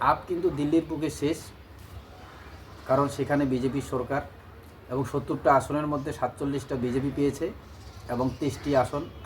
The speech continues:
আপ, এবং কংগ্রেসের কিন্তু একটা সিটও তারা পাননি, বলা যেতে পারে তারা কিন্তু জিরোতে। তো এখন পর্যন্ত এটাই আপডেট, এবং আপনারাও ভিডিওটি দেখলেন।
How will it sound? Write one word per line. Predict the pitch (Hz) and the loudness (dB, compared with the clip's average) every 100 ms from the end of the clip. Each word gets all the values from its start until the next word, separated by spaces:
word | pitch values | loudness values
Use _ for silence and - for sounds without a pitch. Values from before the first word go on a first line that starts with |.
| 123 | 2
আপ, | 107 - - - - - - - - | 2 -4 -14 -14 -14 -14 -16 -12 -2
এবং | 147 143 | -2 2
কংগ্রেসের | 147 147 156 165 156 | 4 4 4 2 2
কিন্তু | 180 160 208 240 - - - - - 143 | -2 0 0 0 -8 -16 -18 -14 -6 -4
একটা | - 160 - | 0 0 0
সিটও | 135 165 208 - - | 0 2 2 -2 0
তারা | 131 131 131 | 4 4 4
পাননি, | 110 92 90 - - - - - - - - - - - - - 110 | 2 2 -4 -8 -14 -14 -14 -14 -16 -18 -16 -16 -16 -16 -16 -8 0
বলা | 135 139 | 4 4
যেতে | 131 143 | 2 0
পারে | 139 143 | 0 2
তারা | 135 131 | 4 4
কিন্তু | 139 160 123 | 2 -2 -2
জিরোতে। | 135 131 107 87 - - - - - - - - - - - - - - - - - - - - | 2 2 0 -6 -8 -14 -14 -14 -16 -18 -18 -16 -14 -16 -16 -16 -16 -16 -16 -16 -16 -16 -12 0
তো | 127 135 - | 0 2 0
এখন | - 190 170 | 2 4 4
পর্যন্ত | 170 165 160 180 165 - - - 135 | 4 4 4 2 2 -4 -18 -8 -2
এটাই | 135 156 147 | 4 6 6
আপডেট, | 127 139 156 - - - - - - - - - - - - - 123 | 4 0 -4 -8 -18 -18 -18 -16 -16 -14 -16 -16 -18 -18 -16 -8 2
এবং | 139 143 143 - | 4 4 2 -2
আপনারাও | - 160 160 | 2 8 8
ভিডিওটি | 139 139 143 131 | 6 0 -2 2
দেখলেন। | 143 127 120 | 4 4 0